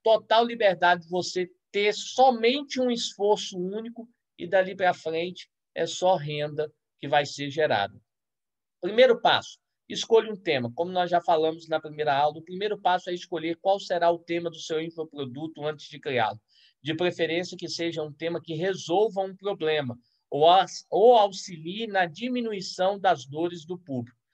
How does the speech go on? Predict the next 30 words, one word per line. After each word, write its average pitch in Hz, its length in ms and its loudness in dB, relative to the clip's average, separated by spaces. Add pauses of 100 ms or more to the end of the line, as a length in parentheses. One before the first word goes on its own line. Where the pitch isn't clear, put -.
(180)
Obse-, 156 480 -2
observação. 165 880 0 (300)
O 147 80 -4
interesse 196 520 2
principal 190 520 0
das 151 160 -8
pessoas 156 420 -6
não 185 160 -6
será 175 380 0
no 190 100 -12
seu 185 180 -10
produto 180 480 -8
em 190 100 -10
si, 156 300 -14 (300)
mas 151 400 0
sim 196 220 -8
no 196 160 -8
que 185 240 -6
ele 214 240 0
vai 202 180 4
trazer 180 480 -2 (140)
de 320 240 -2
benefício 233 1080 0 (380)
para 175 300 6
elas. 113 320 2 (280)
Por 214 140 0
exemplo, 151 400 0
a 156 80 6
Dani 170 320 4
lá. 127 240 2